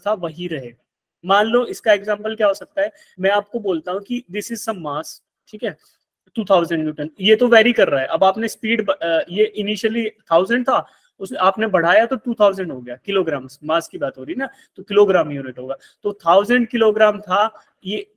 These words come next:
इसको आपने बहुत तेज accelerate किया, कितना कर दिया कि पॉइंट nine nine times speed of light के बराबर हो गया, यानी निन्यानवे प्रतिशत पहुंच गया है, बस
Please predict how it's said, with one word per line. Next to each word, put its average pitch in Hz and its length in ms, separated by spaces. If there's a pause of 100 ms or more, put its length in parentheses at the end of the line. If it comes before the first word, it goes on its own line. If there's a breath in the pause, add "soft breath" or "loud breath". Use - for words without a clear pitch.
(280)
इसको 202 340
आपने 214 240
बहुत 180 300
तेज 214 180
accelerate 185 480
किया, 170 100
कितना 247 360
कर 226 160
दिया 180 180
कि 185 100
पॉइंट 220 420
nine 220 400
nine 233 240
times 220 340
speed - 540
of 202 140
light 180 240
के 190 100
बराबर 151 280
हो 143 80
गया, 175 100
यानी 214 180
निन्यानवे 202 640
प्रतिशत 214 500 (240)
पहुंच 202 240
गया 165 180
है, 220 60
बस - 240